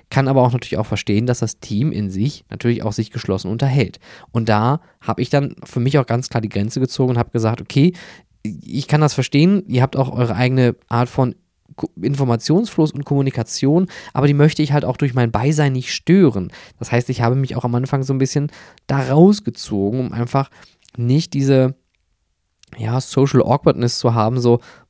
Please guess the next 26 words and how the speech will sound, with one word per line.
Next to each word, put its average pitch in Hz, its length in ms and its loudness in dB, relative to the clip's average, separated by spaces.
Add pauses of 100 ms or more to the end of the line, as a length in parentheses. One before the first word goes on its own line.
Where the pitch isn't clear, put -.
man, 113 380 0 (140)
und 202 240 -8
das 95 160 -6
ist - 200 -8
tatsächlich 113 440 -2
passiert, 135 480 0
äh, 117 180 0
man 113 240 0
hat 113 80 -4
dann 117 140 -2
irgendwie 110 200 -2
abends 117 300 0
dann 110 160 -2
so, 113 240 0 (300)
als - 160 -10
ob - 180 -10
nichts 107 220 -8
gewesen 113 400 -4
wäre, 110 260 2 (320)
einfach 113 340 0
dann 113 160 -2
da 110 120 2
mal 107 200 0
zusammengesessen 135 800 0
und 117 100 -4
dann 113 200 -2